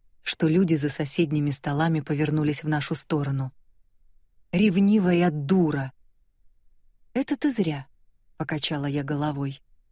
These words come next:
«Ревновать тебя мне и в голову не придет. К тому же не такая я дура. То есть дура, конечно, но точно знаю, что два плюс два будет четыре». «А это ты к чему?»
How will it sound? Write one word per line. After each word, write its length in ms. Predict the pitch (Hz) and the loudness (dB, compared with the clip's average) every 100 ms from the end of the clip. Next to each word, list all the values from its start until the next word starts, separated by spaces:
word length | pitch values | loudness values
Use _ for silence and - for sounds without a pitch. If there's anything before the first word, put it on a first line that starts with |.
| _ - | _ 0
«Ревновать 640 | 185 180 170 165 165 196 | 2 4 4 4 2 0
тебя 480 | - - 143 170 180 - _ _ | 0 -2 0 2 0 -4 _ _
мне 400 | 165 170 170 196 | 2 4 4 4
и 40 | |
в 100 | 180 | 2
голову 400 | 151 170 214 185 | 0 0 0 0
не 120 | 165 156 | 0 0
придет. 520 | 156 151 151 135 - _ _ _ _ _ _ _ | 0 0 0 -4 -8 _ _ _ _ _ _ _
К 100 | - | -4
тому 280 | - 196 208 | 2 4 4
же 140 | 185 | 4
не 120 | 190 | 4
такая 420 | 190 185 - 196 185 | 4 0 2 2 4
я 200 | 175 180 | 4 2
дура. 400 | 170 180 143 151 _ - _ _ - | 2 0 -2 -8 _ -20 _ _ 0
То 120 | 220 | 2
есть 300 | 196 - - _ - | 4 0 -8 _ -2
дура, 320 | 214 226 202 | 2 4 2
конечно, 640 | - 160 151 147 - 147 139 _ _ _ - | 2 0 0 0 -2 -4 -6 _ _ _ 0
но 180 | 196 202 | 2 2
точно 480 | - 196 - 151 151 | 2 2 0 -2 -2
знаю, 280 | 147 151 | 0 0
что 220 | 147 - 156 | 0 -2 -2
два 240 | 139 165 | 0 -2
плюс 260 | 147 147 135 | 0 -2 0
два 320 | 147 185 180 _ _ - | 2 2 2 _ _ -4
будет 340 | 160 156 151 | 0 2 0
четыре». 580 | - 165 - 147 139 131 _ _ _ - _ - _ _ _ - _ | 0 -4 -2 -2 -2 -6 _ _ _ -20 _ -20 _ _ _ -20 _
«А 140 | 175 | 0
это 240 | 190 220 160 | 0 0 -2
ты 140 | 160 | -4
к 80 | 151 | -4
чему?» 460 | - 170 156 147 | -2 -2 -2 -2